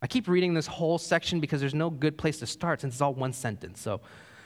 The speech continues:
"Now to him who is able to strengthen you according to my gospel and the preaching of Jesus Christ according to the revelation of the mystery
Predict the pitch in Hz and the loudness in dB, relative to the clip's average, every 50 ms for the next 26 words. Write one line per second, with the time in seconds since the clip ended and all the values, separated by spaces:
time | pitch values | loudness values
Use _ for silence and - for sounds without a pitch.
0 | - - - 160 170 180 180 185 156 151 196 226 240 254 233 214 196 - - - | -20 -4 2 4 4 6 6 4 4 6 4 6 6 6 6 6 6 4 4 4
1 | 170 190 185 196 190 - 165 - - - 302 - 208 - 226 202 196 196 196 196 | 4 4 4 4 2 2 0 -2 2 2 2 2 4 2 2 4 6 4 4 4
2 | 151 151 - - 208 196 202 202 202 180 156 156 156 175 196 180 190 151 143 147 | 2 -2 2 4 4 4 4 2 2 2 2 4 4 2 2 2 2 2 2 0
3 | - - - 139 127 135 143 - - - - - - - - - - - 143 151 | -4 -6 -4 -4 -4 -4 -4 -8 -12 -20 -18 -18 -16 -16 -16 -4 0 2 4 4
4 | 147 - - - 208 214 208 - 220 214 196 165 143 135 170 180 170 202 190 - | 2 2 4 4 4 4 4 2 2 2 2 2 2 2 2 4 4 2 0 0
5 | - - 170 156 147 - - 147 - 170 175 175 165 - 156 135 127 131 151 165 | 2 4 4 4 4 2 -2 -2 2 2 2 2 2 2 0 0 2 6 4 4
6 | 196 196 214 185 170 165 160 - - 170 143 110 127 131 120 127 143 165 196 185 | 6 6 4 4 4 2 2 0 0 0 0 0 -2 0 0 2 4 4 2 2
7 | - - 185 175 180 190 | 0 2 2 4 4 2